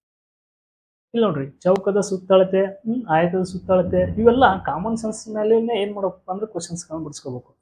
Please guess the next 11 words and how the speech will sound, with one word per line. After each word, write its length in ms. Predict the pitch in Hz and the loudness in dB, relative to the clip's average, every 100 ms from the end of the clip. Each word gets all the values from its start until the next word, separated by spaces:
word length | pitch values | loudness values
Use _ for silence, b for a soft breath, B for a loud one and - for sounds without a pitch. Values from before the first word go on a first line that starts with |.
| 165 | -2
ಇದ್ರಾಗ 220 | 175 185 | 0 0
ಏನ್ 140 | 185 | -2
ದೊಡ್ಡದಿರಲ್ಲ, 480 | 160 185 180 147 147 | -2 -2 -2 -2 -4
ಅರ್ಥ 340 | - 170 175 226 | -4 -6 -4 -4
ಮಾಡ್ಕೊಂಡ್ರೆ 540 | 190 170 156 139 127 _ _ _ | -4 -6 -6 -6 -10 _ _ _
ಇವು 100 | 214 180 | -2 4
ಡೈಲಿ 220 | 175 214 | 4 6
ನಿಮ್ಗೆ 300 | 226 208 196 | 4 2 -4
ಪ್ರಾಕ್ಟೀಸ್ 420 | 208 170 - 208 | -6 -6 -6 -6
ಇದ್ದಪ್ಪ 300 | 190 196 190 | -4 -6 -4
ಅಂದ್ರೆ 480 | 175 220 226 _ _ | -4 -4 -8 _ _